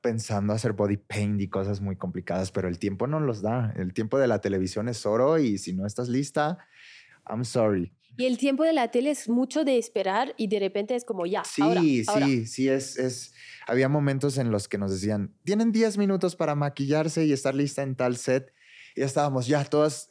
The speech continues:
Speaker 1: eh, con el estrés, corriendo, con el corazón así. "Esperen aquí". Quince
Speaker 2: Tre-,
Speaker 1: minutos,
Speaker 2: sí,
Speaker 1: dos
Speaker 2: sí.
Speaker 1: horas, tres horas y tú,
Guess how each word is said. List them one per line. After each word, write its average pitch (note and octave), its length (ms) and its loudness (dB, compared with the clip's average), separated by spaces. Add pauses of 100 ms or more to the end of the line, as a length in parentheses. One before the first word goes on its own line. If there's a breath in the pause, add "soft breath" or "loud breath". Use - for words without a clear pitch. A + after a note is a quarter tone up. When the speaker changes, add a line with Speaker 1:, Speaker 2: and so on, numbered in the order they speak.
Speaker 1:
eh, A#2+ 100 -6
con B2+ 220 0
el A#2+ 100 2
estrés, D3 720 0
corriendo, C3 560 2
con C3+ 140 0
el A#2+ 100 0
corazón A2+ 400 0
así. E3 320 -2 (400 loud breath)
"Esperen G3 440 0
aquí". C#3 420 0 (840)
Quince G#2+ 280 -2
Speaker 2:
Tre-, G2 100 0
Speaker 1:
minutos, C3+ 300 0
Speaker 2:
sí, A2 260 2
Speaker 1:
dos G2 180 -2
Speaker 2:
sí. - 120 -2
Speaker 1:
horas, B2 460 0
tres G2 300 -6
horas A#2 360 0
y F#2+ 80 -4
tú, G2+ 200 -2